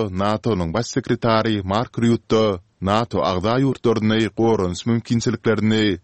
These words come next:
şol sanda howa we raketadan gorunç ukyplalygyny dört ýüz götürüm artdyrmagy, munyň bilen Russiýadan awanýan howplara netijeli garşy durmagy çagyrdy. Rutte bu barada düýbi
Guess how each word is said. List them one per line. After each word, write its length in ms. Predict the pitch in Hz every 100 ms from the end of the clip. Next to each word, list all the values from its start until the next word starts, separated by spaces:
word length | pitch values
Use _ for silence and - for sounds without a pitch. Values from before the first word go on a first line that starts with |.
| _
şol 300 | - 107 123
sanda 460 | 135 131 127 120 120 -
howa 420 | 110 98 104 85
we 160 | 90 92
raketadan 600 | 90 131 135 131 127 117
gorunç 420 | 110 101 90 -
ukyplalygyny 880 | - 147 - 123 120 110 113 113 107 _ -
dört 340 | 107 135 143
ýüz 160 | 139 120
götürüm 400 | 120 - 104 110 -
artdyrmagy, 760 | 113 117 104 98 90 87 95 78 _ -
munyň 280 | 90 92 107 113
bilen 240 | 123 117 95
Russiýadan 400 | 117 139 139 131 104 120
awanýan 400 | 92 90 110 123
howplara 580 | 135 123 - 104 107 107 - _ -
netijeli 560 | 117 - 92 95 104 123
garşy 360 | 120 107 113 107
durmagy 440 | 127 131 135 110 -
çagyrdy. 800 | 104 92 90 92 87 98 98 87 - _ - 90
Rutte 440 | 110 110 - 82
bu 140 | 107 127
barada 440 | 135 127 120 120 104 90
düýbi 260 | 92 95